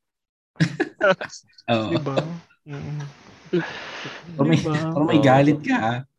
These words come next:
Speaker 2: Kasi masyadong, ano, eh, lantaran,
Speaker 1: Oh.
Speaker 2: eh. Sana sinisecret, no? Kasi,
Speaker 1: <laughs> Yun yung
Speaker 2: ano, diba?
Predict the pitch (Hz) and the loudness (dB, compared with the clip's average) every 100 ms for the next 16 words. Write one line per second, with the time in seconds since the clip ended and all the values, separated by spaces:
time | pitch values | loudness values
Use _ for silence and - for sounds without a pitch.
0 | _ _ _ _ - - - - - - | _ _ _ _ -18 -18 -20 -20 -20 -20
1 | - - - - - 254 247 233 226 208 | -20 -18 -16 -14 -4 2 4 6 6 4
2 | 220 - 202 208 196 160 143 156 156 160 | -2 0 2 2 0 0 -2 -4 2 2
3 | 165 160 156 160 160 135 139 - - 165 | 4 4 4 6 4 0 -6 -12 -2 2
4 | 180 196 170 196 180 185 - 160 160 - | 6 6 6 2 2 0 2 2 2 -2
5 | 143 160 165 - - - - - - - | -14 -14 -16 -20 -20 -20 -20 -20 -20 -20
6 | - - - - 262 349 330 294 302 285 | -20 -20 -12 0 2 4 8 8 8 6
7 | 269 302 311 208 214 233 | 4 2 2 6 6 6